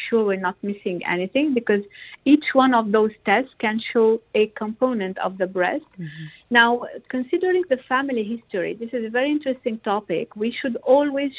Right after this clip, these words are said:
Speaker 1: share with our doctor our family history of breast cancer, ovarian cancer, pancreatic cancer, so on, any kind of cancer, because there are guidelines, and depending on the number of people with history,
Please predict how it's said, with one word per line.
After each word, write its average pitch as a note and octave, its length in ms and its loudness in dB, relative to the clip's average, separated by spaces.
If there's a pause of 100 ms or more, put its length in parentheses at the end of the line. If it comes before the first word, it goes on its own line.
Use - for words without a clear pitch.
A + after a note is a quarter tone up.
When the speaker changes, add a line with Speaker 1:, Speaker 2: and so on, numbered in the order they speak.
(120)
Speaker 1:
share A#3 240 2
with G3+ 240 0
our G3+ 200 2
doctor G3+ 580 -2
our G3+ 260 -2 (120)
family A#3 300 0
history F#3 580 -4 (380)
of F#3+ 200 2
breast G3 320 2
cancer, A#3+ 560 2
ovarian G#3 460 0
cancer, G3+ 560 0
pancreatic G#3 640 -2
cancer, G#3 440 -4
so - 60 -2
on, - 80 -2
any D4 220 2
kind B3 260 2
of G3+ 140 -6
cancer, G#3 500 0 (480)
because C4 300 4
there D4 120 10
are D4 140 4
guidelines, B3+ 800 -2
and G#3 140 -4
depending C#4 640 0
on A3+ 200 -4
the A3+ 140 -4
number B3 560 2
of G#3 180 -4 (140)
people A#3 440 0
with G3+ 220 4 (320)
history, G#3 720 4